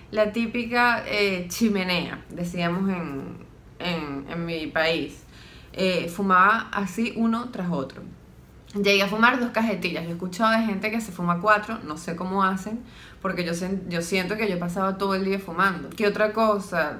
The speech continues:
Para explicarles el nivel de vicio que tenía, o sea, que, que si yo lo puedo dejar, cualquiera puede.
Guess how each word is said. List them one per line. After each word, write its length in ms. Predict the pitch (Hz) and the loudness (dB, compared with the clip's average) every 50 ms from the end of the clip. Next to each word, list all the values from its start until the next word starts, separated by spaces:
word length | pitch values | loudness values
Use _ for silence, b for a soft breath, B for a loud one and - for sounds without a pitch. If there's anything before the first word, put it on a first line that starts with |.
| 107 - | -8 -4
Para 180 | 185 190 165 170 | 0 0 0 0
explicarles 600 | 180 - - 180 175 175 180 170 175 202 262 277 | 0 -2 -2 -2 2 4 4 4 6 6 4 4
el 120 | 277 240 | 4 4
nivel 500 | 214 202 190 185 180 175 175 180 180 190 | 4 4 4 4 4 4 4 2 0 2
de 100 | 220 220 | 2 4
vicio 400 | 220 226 240 233 220 - 262 254 | 4 4 4 2 0 0 -2 0
que 80 | 247 240 | 0 0
tenía, 520 | 214 185 185 185 185 185 180 190 240 277 294 262 | 0 0 0 0 0 0 0 0 0 -2 -4 -4
o 40 | |
sea, 240 | 220 202 185 180 175 | -2 0 2 2 2
que, 200 | 170 170 151 135 | 0 -2 -2 -4
que 140 | - 180 170 | -4 -4 -4
si 120 | 170 165 | -2 -2
yo 120 | 156 160 165 | -2 0 2
lo 100 | 170 175 | 0 0
puedo 160 | 175 202 214 | 2 2 2
dejar, 360 | 226 233 226 196 180 180 180 | 4 4 4 2 2 0 0
cualquiera 520 | - 208 208 208 208 208 208 202 208 208 208 | 0 0 0 0 0 0 2 4 2 2 2
puede. 400 | 226 220 202 190 196 208 226 | 0 0 0 0 0 -2 -4